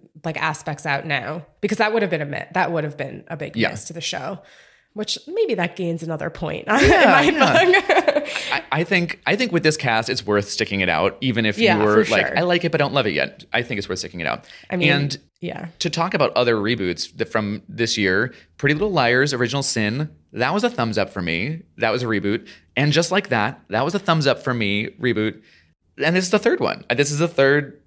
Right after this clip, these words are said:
Speaker 2: thumbs up for me. I, I feel like we're maybe breaking the cycle of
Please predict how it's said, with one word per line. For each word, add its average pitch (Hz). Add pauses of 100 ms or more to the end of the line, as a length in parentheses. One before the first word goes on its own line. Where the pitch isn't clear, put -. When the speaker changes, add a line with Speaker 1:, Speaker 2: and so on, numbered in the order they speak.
Speaker 2:
thumbs 165
up -
for -
me. 90
I, 123
I 147
feel 160
like 165
we're 151
maybe 147
breaking 123
the 117
cycle 101
of 95